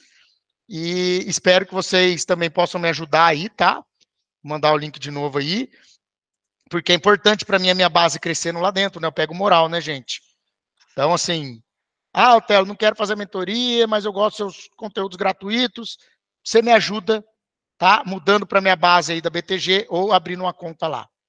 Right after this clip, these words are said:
Você já me ajuda bastante, tá bom? Fechou, tamo junto, muito obrigado a todos. Amanhã, oito e cinquenta, estamos on fire.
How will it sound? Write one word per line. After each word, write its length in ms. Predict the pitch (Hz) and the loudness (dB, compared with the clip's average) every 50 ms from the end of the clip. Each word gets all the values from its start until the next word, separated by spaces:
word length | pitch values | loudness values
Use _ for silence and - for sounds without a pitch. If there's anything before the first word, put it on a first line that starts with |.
| _ _ | _ _
Você 120 | - - | -14 -8
já 120 | 131 151 156 | -4 -4 -2
me 80 | 170 | -2
ajuda 240 | 165 139 147 147 165 | -2 -4 -4 -4 -2
bastante, 560 | 151 165 196 - - - 151 127 123 - - | 2 2 2 0 -2 -8 -12 -14 -14 -14 -16
tá 80 | - 127 | -10 -4
bom? 300 | 131 202 254 277 302 294 - _ _ _ _ _ _ _ _ _ | 2 4 4 4 4 2 -6 _ _ _ _ _ _ _ _ _
Fechou, 680 | _ - 233 233 - - - - 214 220 240 262 269 - - _ _ - | _ 4 4 6 4 4 0 2 4 6 6 6 4 0 -8 _ _ 4
tamo 260 | 247 254 240 240 220 | 4 4 4 2 -4
junto, 420 | 170 - 185 214 220 220 - 220 208 | -10 -8 -10 -10 -10 -12 -12 -14 -12
muito 300 | 202 196 214 202 - 208 | -10 -10 -8 -6 -6 -6
obrigado 580 | 185 185 185 160 170 170 180 190 165 185 175 _ _ _ _ _ | -6 -6 -4 0 2 2 2 0 -2 -8 -16 _ _ _ _ _
a 120 | - 208 202 | 0 0 0
todos. 420 | - - - 202 214 208 214 160 | 0 0 0 0 0 0 0 0
Amanhã, 380 | 202 196 196 190 190 196 208 - - | 0 0 2 0 0 0 -2 0 0
oito 180 | 190 208 - | -2 -2 -2
e 40 | - | -4
cinquenta, 400 | - 202 185 - 185 196 190 - | -10 -10 -6 -4 -4 -4 -4 -6
estamos 480 | - - - 196 202 202 185 - - - _ _ _ _ _ _ _ _ - | -6 -2 0 0 0 0 -4 -10 -14 -18 _ _ _ _ _ _ _ _ 6
on 320 | 226 262 277 285 302 - - _ _ _ _ _ _ _ _ | 8 8 8 6 2 -4 -10 _ _ _ _ _ _ _ _
fire. 880 | - 208 220 220 226 208 190 175 165 156 147 143 143 135 123 113 131 | 4 4 6 6 6 4 2 0 -2 -4 -6 -6 -6 -8 -10 -12 -18